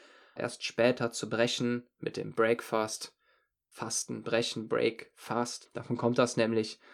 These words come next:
Ähm, und dann eben erst um zwölf oder ein Uhr die erste Mahlzeit zu mir zu nehmen. Sprich, großes Glas Wasser, dann eine Tasse Kaffee, dann erst warten, bis der Kaffee auch wirkt.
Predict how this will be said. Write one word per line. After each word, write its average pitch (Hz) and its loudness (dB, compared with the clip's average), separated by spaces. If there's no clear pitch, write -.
Ähm, 117 2
und 117 0
dann 113 2
eben 113 0
erst 110 -2
um 110 -8
zwölf 120 2
oder 110 0
ein 120 4
Uhr 135 6
die 123 -2
erste 123 0
Mahlzeit 110 -2
zu - 0
mir 123 6
zu - -10
nehmen. - -10
Sprich, 139 0
großes 139 4
Glas 123 2
Wasser, 165 2
dann 143 2
eine 120 -2
Tasse - -4
Kaffee, 151 2
dann 143 2
erst 135 -2
warten, 143 2
bis 131 -2
der 123 2
Kaffee 127 -2
auch 117 0
wirkt. 175 4